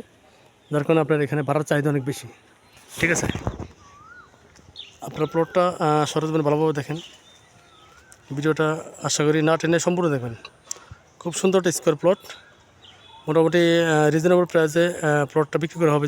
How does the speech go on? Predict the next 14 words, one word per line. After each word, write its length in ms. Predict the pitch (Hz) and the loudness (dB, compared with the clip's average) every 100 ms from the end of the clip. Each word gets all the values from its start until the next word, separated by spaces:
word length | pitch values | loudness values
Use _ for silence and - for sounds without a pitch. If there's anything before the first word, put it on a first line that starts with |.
| 139 | 2
জরুরিভাবে। 440 | 170 175 147 139 165 | 2 2 2 0 -4
আহ, 1000 | - _ - - _ - - _ - 143 | -12 _ -20 -20 _ -20 -20 _ -6 -2
তাদের 200 | 143 147 147 | -2 -2 0
জরুরি 200 | 170 175 175 | 2 2 0
টাকার 180 | 170 151 | 0 0
দরকার, 200 | 139 175 156 | 0 0 0
যার 120 | 147 | 0
কারণে 240 | 156 151 156 - | 2 2 0 -2
প্লটটা 280 | 151 - 170 | -4 -2 -4
খুব 160 | - 156 | -4 -4
দ্রুত 160 | 180 175 | -2 -2
বিক্রি 140 | 156 151 | -2 -2
করা 100 | 135 | -2
হবে 120 | 120 | -4